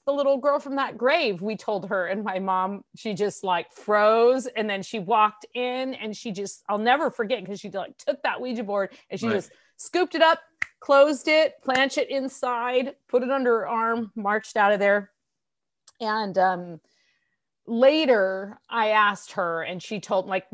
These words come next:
Speaker 1: you know, late, I said, "Why'd you do that?" And she's like, "I can't guarantee that you girls,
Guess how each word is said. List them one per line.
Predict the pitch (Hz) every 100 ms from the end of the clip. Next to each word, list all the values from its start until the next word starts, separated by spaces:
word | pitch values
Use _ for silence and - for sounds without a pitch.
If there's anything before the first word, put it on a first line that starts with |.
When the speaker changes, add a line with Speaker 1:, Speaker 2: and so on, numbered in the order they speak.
| -
Speaker 1:
you | 220
know, | 175 165
late, | 196 202 202
I | 185
said, | 208
"Why'd | 190 202 202
you |
do | 190 190
that?" | -
And |
she's | - 190 180
like, | 180 180 -
"I | 214 220 226 220 202 _ _ _
can't | - 254 262
guarantee | 247 247 233 240 226 220 196
that | 190 -
you | 196 208
girls, | 214 190 185 190 180 - -